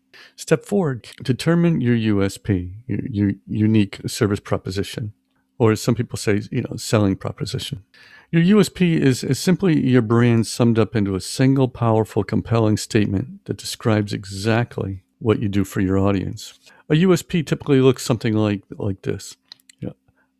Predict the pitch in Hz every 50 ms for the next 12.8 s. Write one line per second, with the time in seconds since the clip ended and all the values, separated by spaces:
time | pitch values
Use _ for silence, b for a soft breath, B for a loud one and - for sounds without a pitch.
0 | _ - 131 143 175 170 131 143 147 139 127 - _ _ - 143 127 - - 117
1 | 110 - 120 117 110 107 - 120 107 101 101 101 104 110 117 123 131 139 131 127
2 | 123 117 117 113 - - - - 123 107 98 101 98 - - _ _ - 127 110
3 | - - 131 113 107 107 - - - 117 104 104 98 95 98 90 85 101 98 90
4 | - - - _ _ _ - 123 - - - 127 113 107 110 110 - - - -
5 | 127 117 123 113 - 123 120 117 113 104 104 101 104 - - 113 113 - - _
6 | _ _ _ _ - 120 107 98 - - 143 135 131 131 127 120 117 - - 117
7 | 120 131 135 120 107 95 95 98 98 98 - _ _ _ _ _ - 101 101 98
8 | 92 92 92 90 - - 110 104 98 90 90 92 92 107 - 107 98 90 - -
9 | - 95 90 - - 107 - - - - _ _ _ _ _ _ - 123 113 -
10 | - 110 - - - - - - - 117 101 - 113 104 104 98 101 98 101 104
11 | 107 110 117 113 98 107 95 98 98 98 - _ - - 104 98 95 101 104 113
12 | 117 117 117 110 98 98 95 92 - - - - - 104 98 90